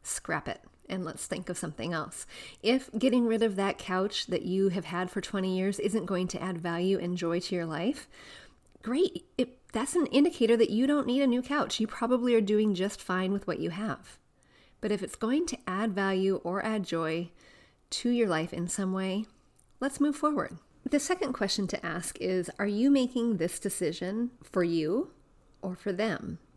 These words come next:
whoever them is? You heard my example of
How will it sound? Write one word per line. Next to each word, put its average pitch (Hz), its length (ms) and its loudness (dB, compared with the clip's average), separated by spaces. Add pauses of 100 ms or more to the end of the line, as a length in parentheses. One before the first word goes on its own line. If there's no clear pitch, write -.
(220)
whoever 226 480 0
them 165 400 -4
is? - 500 -10 (640)
You 233 200 2
heard 208 260 0
my 170 140 -2
example 190 680 -4
of 185 300 -2